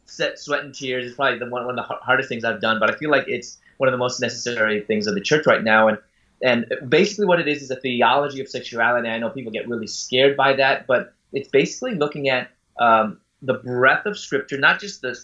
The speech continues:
particular passages that say right and wrong, which I think is important, but I think other authors have done a good job of that.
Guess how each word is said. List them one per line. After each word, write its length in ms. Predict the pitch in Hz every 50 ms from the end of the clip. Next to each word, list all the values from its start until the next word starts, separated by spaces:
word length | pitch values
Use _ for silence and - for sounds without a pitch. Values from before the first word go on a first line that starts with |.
| _ _ _ -
particular 360 | 139 147 156 147 151 147 139
passages 360 | - - 120 110 - - -
that 120 | 113 -
say 280 | - - 120 110 110 107
right 200 | 104 110 110 107
and 160 | 107 104 101
wrong, 300 | 101 104 101 98 101 101
which 140 | 98 98 98
I 40 | 101
think 200 | - 113 - 107
is 100 | 104 95
important, 320 | 98 - - 113 - 101
but 100 | 113 107
I 60 | 107
think 140 | - 123 - -
other 240 | 131 131 131 117
authors 260 | 104 107 110 110 101 104
have 140 | 95 -
done 220 | - 101 98 98 - -
a 60 | 95
good 160 | - 107 95
job 260 | - 107 107 110 95
of 80 | 104 90
that. 200 | 95 92 -